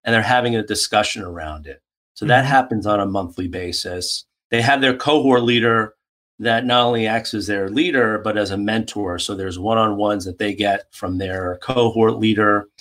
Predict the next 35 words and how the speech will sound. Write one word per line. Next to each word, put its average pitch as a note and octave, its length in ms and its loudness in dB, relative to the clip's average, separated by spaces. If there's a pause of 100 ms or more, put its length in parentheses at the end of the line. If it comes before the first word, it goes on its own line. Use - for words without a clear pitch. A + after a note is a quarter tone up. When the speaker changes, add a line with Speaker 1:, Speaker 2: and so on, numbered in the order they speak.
(140)
Speaker 1:
The G#2+ 120 2
three C3 460 4
live A#2+ 340 4
programs G2+ 960 -2 (460)
are G2+ 280 6
broken A2+ 400 2
up G#2 200 -2
into F#2+ 280 -8
specific - 920 -4
categories. A#2+ 1000 0 (180)
You A2 140 -2
know, G2+ 60 -2
so A2+ 140 -2
the G#2 120 0
first - 520 0 (120)
live G#2+ 440 4
program G#2 540 -4
was F2 160 -10
really A2 360 0
about G2 380 2
leadership G#2 640 -2
fundamentals, F#2 920 -8 (320)
teaching A#2 340 0
just - 220 -2
the G2+ 100 -4
fundamentals G#2+ 1000 2
of F#2 120 -6
leadership. F2 840 -6
Could F2+ 160 -8
be F2+ 160 -8
around E2+ 560 -8
direction G2+ 480 0
alignment F2+ 600 -2
and F2 120 -14
commitment, A2 920 0